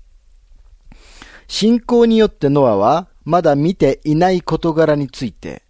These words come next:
神から警告を受けたとき、恐れかしこんでその家族の救いのために箱舟を作り、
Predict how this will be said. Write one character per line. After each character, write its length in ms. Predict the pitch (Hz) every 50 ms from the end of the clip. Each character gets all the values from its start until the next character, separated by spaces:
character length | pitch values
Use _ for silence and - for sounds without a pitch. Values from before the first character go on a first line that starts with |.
| _ - - - -
神 300 | - 208 226 233 220 196
か 160 | - - 147
ら 160 | 131 120 110 -
警 260 | - - 170 175 175
告 380 | - - 170 151 - - 160
を 100 | 156 151
受 100 | 156 156
け 100 | - 147 131
た 100 | - 104
と 140 | - 98 95
き、 340 | - - 131 156 180 - _ _ _ _ _ _ -
恐 300 | - 151 151 - 214 226
れ 120 | 226 220
か 200 | 202 - 175 175
し 100 | 165 -
こ 160 | - - 175
ん 120 | 147 120 95
で 220 | 92 90 - - -
そ 200 | - - - 165
の 120 | 160 156 151
家 160 | - - 202
族 300 | 202 190 170 - - 147
の 100 | 135 131
救 360 | 120 - - - - 170 165
い 40 | 165
の 140 | 160 156 143
た 160 | - 147 139
め 100 | 139 127
に 140 | 117 113 110
箱 400 | 90 - - 101 - - 180 175
舟 240 | 170 185 180 170 151
を 100 | 120 104
作 300 | - - - - 120 107
り、 160 | 98 85 -